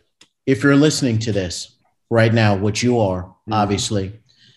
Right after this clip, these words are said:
Speaker 1: whether you're a follower of this podcast, whether you got to this and you said, "Hey, a friend just told me to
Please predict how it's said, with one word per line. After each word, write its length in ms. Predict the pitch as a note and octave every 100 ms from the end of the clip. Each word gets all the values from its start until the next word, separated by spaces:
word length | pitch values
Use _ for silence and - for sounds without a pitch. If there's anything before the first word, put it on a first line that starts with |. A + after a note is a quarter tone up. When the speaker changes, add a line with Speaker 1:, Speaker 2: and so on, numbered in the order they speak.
| _ _
Speaker 1:
whether 260 | - B2+ C3
you're 200 | B2+ A#2+
a 60 | A2+
follower 520 | C3 C#3 C#3+ C#3+ C#3
of 120 | A#2+
this 140 | C3 A#2
podcast, 760 | C#3+ C3 B2 C#3 C3 B2+ -
whether 200 | C3 B2+
you 180 | A#2+ A#2
got 260 | C3 C3+ C3+
to 80 |
this 260 | B2+ C3+ A#2
and 80 | B2
you 60 | A#2
said, 200 | B2+ A#2+
"Hey, 160 | C3
a 60 | A#2+
friend 340 | A2 D3+ D3
just 200 | C3+ C3+
told 200 | - C#3+
me 140 | C#3 C3+
to 260 | B2 A2